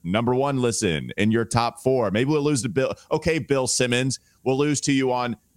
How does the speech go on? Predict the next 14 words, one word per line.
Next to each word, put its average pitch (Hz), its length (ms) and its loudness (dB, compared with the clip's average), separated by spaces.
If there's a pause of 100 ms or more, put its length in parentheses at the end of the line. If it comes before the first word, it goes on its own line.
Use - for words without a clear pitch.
at 123 140 0
least 131 260 0
one. 107 560 0
Okay, 113 440 0 (140)
we'll 127 120 0
lose 139 200 0
to 139 120 2
a 123 40 -2
couple 131 300 0
people 110 320 0
every 98 140 0
now 92 240 2
and 85 100 0
then, 78 240 0